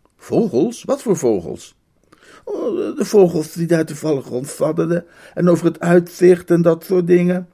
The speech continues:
En ze zei dat ze binnenkort naar Londen ging en vroeg of ik eens bij haar langs wilde komen wanneer ik in de buurt was."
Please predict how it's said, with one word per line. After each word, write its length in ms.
En 160
ze 120
zei 260
dat 200
ze 80
binnenkort 440
naar 120
Londen 380
ging 320
en 140
vroeg 260
of 160
ik 100
eens 200
bij 120
haar 160
langs 360
wilde 300
komen 440
wanneer 400
ik 140
in 100
de 120
buurt 420
was." 440